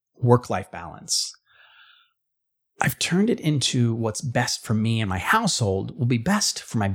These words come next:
businesses and those around me. I had to knock a few people off the proverbial train along the way. And I'm most certain people have had to knock me off their journey. And that's, that's okay.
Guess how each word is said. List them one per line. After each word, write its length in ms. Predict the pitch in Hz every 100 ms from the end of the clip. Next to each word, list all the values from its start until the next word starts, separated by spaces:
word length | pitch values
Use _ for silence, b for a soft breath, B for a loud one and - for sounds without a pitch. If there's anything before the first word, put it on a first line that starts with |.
| -
businesses 880 | 240 240 143 - 101 98 98 - - B B B B B
and 160 | 117
those 280 | 107 127 120
around 380 | 104 113 127 107
me. 220 | 90 107 - _ _ _ _ _ _ _ _ _ -
I 60 |
had 280 | 101 - 233
to 60 | 160
knock 380 | 113 139 165 -
a 80 |
few 340 | - - 110 139
people 320 | - 165 131
off 440 | 123 143 - - -
the 80 | 139
proverbial 520 | 120 104 113 139 139
train 280 | - 101 104
along 280 | 104 117
the 60 | 123
way. 240 | 120 139 - - _ B B B B B B B
And 140 | 185
I'm 80 | 214
most 240 | 196 202 -
certain 680 | - - 196 202 104 92 _ _ _ _ _ -
people 480 | 147 135 92 85 - -
have 100 | -
had 160 | 156
to 60 | 139
knock 320 | 131 131 -
me 120 | 131
off 360 | 113 107 - - - -
their 220 | - 143 135
journey. 420 | 107 87 85 - _ _ _
And 140 | - 123
that's, 560 | 123 123 - - - -
that's 220 | - -
okay. 400 | 110 123 113 80